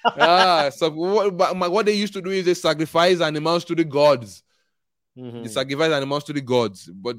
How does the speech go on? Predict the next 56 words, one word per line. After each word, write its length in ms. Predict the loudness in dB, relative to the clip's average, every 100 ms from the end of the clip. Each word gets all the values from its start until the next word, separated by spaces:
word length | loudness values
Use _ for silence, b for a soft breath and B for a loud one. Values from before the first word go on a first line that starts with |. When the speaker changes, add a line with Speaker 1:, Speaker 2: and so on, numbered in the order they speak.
| -10
Speaker 1:
like, 340 | -6 -6 -6 -6
uh, 200 | -6 -4
say 260 | -6 -6 -4
we 180 | -4
worship 360 | 0 0 -2 -2
animals, 400 | -4 -4 -6 -8
no, 160 | -8 -6
I, 140 | -6 -6
I 120 | -8
saw 160 | -8 -6
that 160 | -6
for 100 | -6
the 80 | -10
first 220 | -8 -10
time 120 | -10 -12
when 120 | -12
I 60 |
came 240 | -12 -12 -12
to 80 | -14
India. 240 | -14 -16 -20 _ _ _ _ _ _ _ _ _ -14
Speaker 2:
Okay, 320 | -12 -10 -10
ve-, 220 | -6 -4
very 300 | -2 0 0
interesting. 460 | -2 -4 -6 -6 -6
So, 200 | -6 -6 B B
so 140 | 6
are 120 | 6
there, 340 | 6 4 2 -2
so 220 | -6 -2
there 180 | 2 4
are 80 |
male 320 | 4 2 0 0
and 220 | -4 -6
female 440 | -10 -8 -4 -4
gods 340 | -2 -2 -2 -6
both, 320 | -4 -4 -4
right? 260 | -8 -8 -10
In 180 | -12
the 180 | -10 -8
ancient 160 | -8 -4
Speaker 1:
Yeah, 180 | -2 0
male 80 | 0
Speaker 2:
African 140 | -2
Speaker 1:
and 140 | -4
female 240 | -6 -8 -8
Speaker 2:
tradition. 60 |
Speaker 1:
gods. 320 | -6 -6 -6 -8
Yeah, 160 | -8
yeah, 200 | -6 -6
yeah. 160 | -8 -8
They 160 | -6
are 40 | -6
male 200 | -6 -8
and 120 | -8
female 260 | -10 -12 -10
gods. 360 | -12 -14 -20